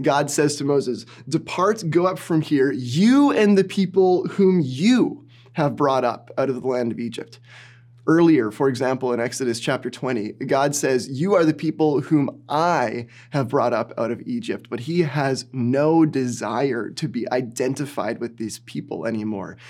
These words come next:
They are too sinful, too wicked. They reject and rebel against him, even though he is the one who rescued them. Well, how did the people respond? In verse four, it says they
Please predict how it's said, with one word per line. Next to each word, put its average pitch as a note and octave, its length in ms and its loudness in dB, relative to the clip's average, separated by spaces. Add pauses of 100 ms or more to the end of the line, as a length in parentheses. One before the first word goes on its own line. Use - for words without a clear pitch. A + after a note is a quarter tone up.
(220)
They D3 100 2
are C3+ 100 4
too C#3 380 -2
sinful, C#3 600 -2
too D3 260 4
wicked. C3+ 580 -2 (200)
They C#3+ 160 2
reject C#3+ 600 -2
and D#3 160 2
rebel C#3 440 2
against D3 420 0
him, A2 180 -4 (100)
even G3 580 4
though E3+ 360 4
he F#3+ 500 -2
is D3+ 220 4
the E3 120 2
one G#2 340 -2
who A2 460 -6
rescued A2+ 800 -6
them. - 320 -12 (1600)
Well, B2+ 120 -4
how F#3+ 80 2
did G#3 120 2
the - 60 -4
people E3+ 220 0
respond? G#2 520 -4
In G#2 120 -6
verse E3+ 180 0
four, G#2 320 -4
it C3+ 100 -2
says G#2+ 300 -6
they B2 220 -4